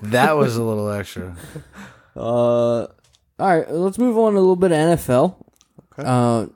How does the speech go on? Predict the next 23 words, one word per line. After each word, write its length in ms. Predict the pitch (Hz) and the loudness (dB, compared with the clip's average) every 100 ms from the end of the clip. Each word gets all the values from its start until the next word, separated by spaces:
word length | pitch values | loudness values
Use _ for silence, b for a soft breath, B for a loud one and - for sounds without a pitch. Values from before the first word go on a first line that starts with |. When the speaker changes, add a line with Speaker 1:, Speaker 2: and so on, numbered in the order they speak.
| - | -10
Speaker 1:
I 160 | 98 | -8
ain't 80 | 92 | -6
got 160 | 85 76 | -6 -2
Speaker 2:
Trevor 200 | 165 180 | 0 2
Speaker 1:
shit. 80 | |
Speaker 2:
Lawrence 300 | 165 165 160 | 2 2 0
signed 240 | - 143 135 | -2 -2 0
his 120 | 123 | 0
rookie 260 | 139 143 127 | 0 -2 -4
deal, 360 | 113 117 143 - _ | 0 0 0 -8 _
so 160 | - | -6
that's 140 | 98 101 | -4 -2
four 220 | - 127 | 0 2
years, 280 | 123 120 120 | 4 2 0
thirty-six 480 | 123 117 117 117 - | -2 -2 -2 -4 0
point 240 | 120 117 | 0 0
eight 80 | 92 | 0
mil 200 | 117 113 | 2 0
with 100 | - | -2
twenty-four 460 | 123 117 - 117 | -4 -6 -2 0
mil 440 | 113 113 110 104 - | 2 2 2 0 -4
signing 480 | - - 110 110 104 | -6 -2 0 0 0
bonus, 480 | 95 92 107 - | -2 0 -2 -6